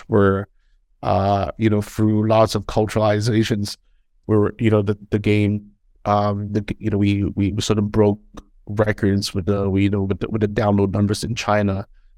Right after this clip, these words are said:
uh, where we'd over-indexed to that of the global numbers. So, uh, super proud of my time. And then, and then, yes, I guess I would really categorize myself as a, uh, a, a hybrid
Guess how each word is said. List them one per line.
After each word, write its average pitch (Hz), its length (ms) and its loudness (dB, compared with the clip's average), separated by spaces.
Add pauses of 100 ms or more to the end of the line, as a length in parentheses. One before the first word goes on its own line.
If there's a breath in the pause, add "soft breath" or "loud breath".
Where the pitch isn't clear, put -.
(140)
uh, 101 400 0 (460)
where 110 220 2
we'd 98 200 2
over-indexed 104 840 0
to - 80 -4
that 104 240 0
of - 80 -2
the 98 80 -4
global 98 360 -2
numbers. 101 420 -2
So, 98 420 -2
uh, 90 160 -8 (440)
super 170 260 -4
proud 156 200 6
of 143 60 -2
my 120 120 2
time. 117 380 2
And 113 200 0
then, 113 340 0
and 113 140 0
then, 113 100 0
yes, 123 240 0
I 110 100 0
guess 110 220 -2
I 107 60 2
would 104 160 -2
really 107 200 -2
categorize 104 640 0
myself 104 400 0
as 104 180 -4
a, 101 260 0
uh, 98 160 -10 (480)
a, 113 240 2
a 117 60 4
hybrid 113 680 2